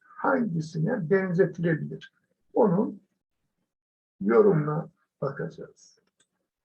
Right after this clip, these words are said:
Şimdi önce denklemimiz şu. Denklemimiz şu.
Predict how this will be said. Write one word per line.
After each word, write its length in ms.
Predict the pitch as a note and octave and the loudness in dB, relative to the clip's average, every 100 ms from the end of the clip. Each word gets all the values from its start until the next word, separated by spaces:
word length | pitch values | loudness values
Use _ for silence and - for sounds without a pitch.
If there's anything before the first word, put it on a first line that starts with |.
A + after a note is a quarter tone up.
| _ _ _ _ | _ _ _ _
Şimdi 260 | C4+ A#3 - | -10 -6 0
önce 360 | C4 F3 E3 | 0 2 4
denklemimiz 840 | F#3+ G3+ G3+ G3 E3+ D#3+ F3+ D4 | 6 6 4 0 0 2 0 -4
şu. 420 | C#4 - B3 D#3+ - _ _ _ _ _ _ _ _ - | -6 -6 -4 -4 -8 _ _ _ _ _ _ _ _ -8
Denklemimiz 600 | D3+ D#3 - D#3+ E3 E3+ | -6 -6 -8 -8 -8 -8
şu. 300 | - - E3 | -12 -16 -16